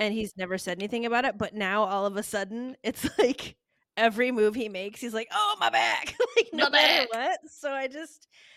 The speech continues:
Speaker 1: I'm just kinda like, are we, I feel like we're pushing toward something bigger.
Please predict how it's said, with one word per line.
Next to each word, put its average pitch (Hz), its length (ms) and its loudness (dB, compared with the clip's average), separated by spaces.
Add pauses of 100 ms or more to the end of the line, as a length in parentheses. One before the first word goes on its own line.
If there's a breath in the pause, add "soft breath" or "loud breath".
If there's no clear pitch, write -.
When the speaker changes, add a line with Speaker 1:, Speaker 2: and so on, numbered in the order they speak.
(280 loud breath)
Speaker 1:
I'm 247 140 0
just 285 220 -10
kinda 262 220 -4
like, 233 280 -4
are 220 100 -4
we, 226 480 -8 (320)
I 247 120 -2
feel 311 200 -4
like 339 160 -4
we're 254 120 -6
pushing 226 420 -8
toward 185 460 -6 (520)
something 196 460 -6
bigger. 175 560 -8